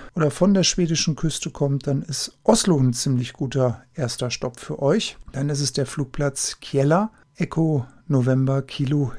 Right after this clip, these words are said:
India. Dort braucht ihr aber allerdings P P R. Kjella ist zum Beispiel auch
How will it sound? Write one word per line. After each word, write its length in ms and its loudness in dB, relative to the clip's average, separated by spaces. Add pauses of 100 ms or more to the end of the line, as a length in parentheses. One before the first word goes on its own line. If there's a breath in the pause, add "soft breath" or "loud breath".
(220)
India. 640 4 (560)
Dort 360 6
braucht 320 4
ihr 300 6
aber 340 2
allerdings 720 2 (160)
P 200 4
P 180 2
R. 300 0 (360)
Kjella 300 6
ist 260 2
zum 100 6
Beispiel 340 4
auch 160 4